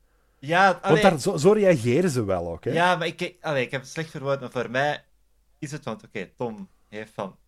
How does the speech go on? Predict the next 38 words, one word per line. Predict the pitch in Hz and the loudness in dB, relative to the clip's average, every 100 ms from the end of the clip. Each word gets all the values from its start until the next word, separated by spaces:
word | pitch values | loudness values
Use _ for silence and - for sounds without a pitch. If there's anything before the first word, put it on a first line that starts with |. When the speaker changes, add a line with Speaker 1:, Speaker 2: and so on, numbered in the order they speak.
| _ | _
Speaker 1:
alle | - 110 | -10 -8
vrouwen | 101 107 101 | -6 -6 -6
die | 101 | -8
op | |
dat | 92 | -10
adres | 95 98 101 - | -10 -10 -12 -12
wonen... | 101 95 - _ _ _ | -12 -12 -18 _ _ _
Alleen | - 120 113 95 | -10 -8 -8 -8
Zoe | 87 110 113 98 | -12 -10 -8 -8
blond | 82 98 92 | -10 -12 -12
gezien. | 104 82 92 117 131 _ | -16 -14 -14 -14 -16 _
Ergo, | 127 123 113 101 92 - _ _ _ _ _ _ | -4 -4 -6 -6 -8 -12 _ _ _ _ _ _
als | - 117 - | -10 -8 -8
één | - 147 135 | -4 -2 -2
van | 127 | -4
hen | 113 117 101 - | -4 -6 -8 -16
een | 127 110 98 _ | -14 -14 -16 _
verstandig | 110 - 117 101 80 | -14 -8 -8 -10 -12
blondje | 107 123 135 | -10 -10 -10
zou | 139 123 | -10 -8
zijn, | 127 123 135 | -8 -12 -12
zou | - 101 | -12 -12
het | - | -10
wel | 92 | -14
Zoe | 80 104 127 | -12 -10 -10
moeten | 139 135 | -12 -16
zijn. | 131 131 139 160 - _ _ _ _ | -10 -8 -8 -12 -20 _ _ _ _
Maar | 120 123 | -6 -4
met | 120 - | -4 -2
zijn | 143 147 | -2 -2
antwoord, | 147 147 143 127 - _ | -4 -6 -4 -6 -8 _
"Birgit | - 143 135 | -8 -8 -8
is | 127 - | -18 -16
toch | 120 | -16
niet | - 98 | -14 -12
blond?", | 110 135 151 _ _ _ | -8 -8 -10 _ _ _
impliceert | 123 117 117 98 - 123 139 135 | -14 -12 -12 -12 -6 -4 -4 -4
hij, | 123 123 | -4 -4